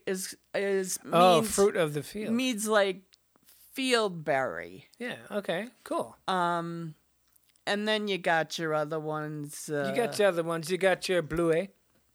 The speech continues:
Speaker 2: That's in French. Perfect.
Speaker 1: Right.
Speaker 2: Blueberries.
Speaker 1: Mm-hmm.
Speaker 2: Bleuet. I love that word. Anyway, Michael has been, every now and then, he'll just say, s-, "What do you want?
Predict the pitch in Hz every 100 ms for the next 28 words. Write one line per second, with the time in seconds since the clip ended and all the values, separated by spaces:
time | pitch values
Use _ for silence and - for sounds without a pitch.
0 | _ _ _ _ - 190 190 - 285 277
1 | 247 240 247 - - 240 226 - 269 -
2 | 156 202 220 214 196 190 226 269 262 -
3 | 170 226 285 160 160 170 185 190 190 196
4 | 233 _ _ _ _ - 175 180 180 180
5 | 170 165 156 123 160 151 151 147 - _
6 | _ _ _ - 277 294 262 220 202 190
7 | - _ - 202 226 254 320 320 - 214
8 | 196 190 175 190 185 185 185 - 196 254
9 | 277 240 233 247 220 190 175 175 190 220
10 | _ _ _ _ _ _ _ _ _ 180
11 | 202 233 220 220 214 208 196 - _ -
12 | 220 214 - 226 226 220 - 208 247 262
13 | 254 233 226